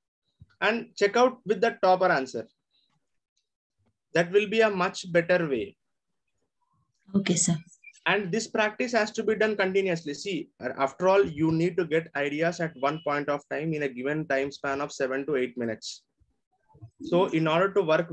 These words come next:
Speaker 1: brain in such a fashion, you need to first practice. You need to make your brain, uh, do that thing every time, every day for at least half an hour. Only then you can put that points or put that, uh, ideas in what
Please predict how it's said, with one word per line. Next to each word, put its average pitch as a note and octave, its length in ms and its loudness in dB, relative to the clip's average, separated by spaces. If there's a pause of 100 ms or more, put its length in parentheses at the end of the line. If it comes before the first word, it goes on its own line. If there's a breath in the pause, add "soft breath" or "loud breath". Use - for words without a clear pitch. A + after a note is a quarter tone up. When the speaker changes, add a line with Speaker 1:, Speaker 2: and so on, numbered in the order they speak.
Speaker 1:
brain E3+ 280 -2
in E3+ 120 -2
such D#3+ 220 -4
a F3 80 0
fashion, D3 600 -4
you D3+ 200 -4
need E3 440 0
to A3 80 0
first F#3 360 -4
practice. D3 440 -2
You D3+ 140 -4
need F#3+ 340 0
to G#3 160 -2 (260 loud breath)
make F3+ 300 0
your G3 200 4
brain, D#3+ 480 -2
uh, E3 160 8
do F#3+ 260 0
that F#3+ 160 2 (140)
thing F#3 180 -2
every D3+ 300 0
time, F3 240 -2
every D#3 260 0
day F3+ 140 -2
for E3+ 160 -4
at C#3 140 -4
least F3+ 220 -4
half D#3 200 -2
an C#3+ 80 -4
hour. A#2+ 200 -4
Only F#3 280 0
then F#3+ 200 -2
you F3 120 -2
can F3+ 240 -2
put E3+ 240 -8
that F3+ 180 2 (160)
points E3 260 0
or E3+ 200 0 (280 soft breath)
put F3+ 160 0
that, F#3 200 2 (160)
uh, C#3 160 4
ideas F3+ 400 2
in F3 160 -2
what D#3+ 180 -2